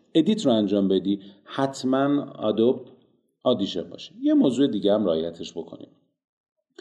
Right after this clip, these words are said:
حالا من خیلی کم پیش اومد تو این توپق زده باشم، اما یه زمانی توپق می‌زنیم.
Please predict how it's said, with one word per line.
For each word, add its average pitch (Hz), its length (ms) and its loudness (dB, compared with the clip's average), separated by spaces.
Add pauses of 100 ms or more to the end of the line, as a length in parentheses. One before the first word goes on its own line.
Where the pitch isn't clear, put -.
(160)
حالا 160 120 6
من 190 60 4
خیلی 180 160 2
کم 143 200 2
پیش 92 180 -6
اومد 85 200 -2
تو - 100 -8
این 85 100 -4
توپق 90 260 -6
زده 80 260 -2
باشم، 78 320 -8 (480)
اما 220 180 4
یه 247 100 4
زمانی 220 300 4
توپق 143 340 4
می‌زنیم. 78 380 -8